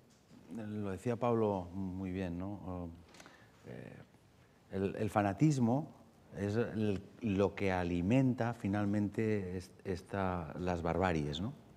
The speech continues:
Que se producen de distinta, de distinta forma. Y lo que es bien cierto es que nadie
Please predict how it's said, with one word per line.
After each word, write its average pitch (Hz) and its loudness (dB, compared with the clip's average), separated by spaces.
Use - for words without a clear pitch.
Que 82 -6
se 82 -4
producen 85 2
de 90 6
distinta, 82 0
de 85 -2
distinta 82 -4
forma. 85 -4
Y 107 6
lo 98 6
que 92 2
es 113 2
bien 117 8
cierto 123 6
es 113 0
que 101 0
nadie 117 4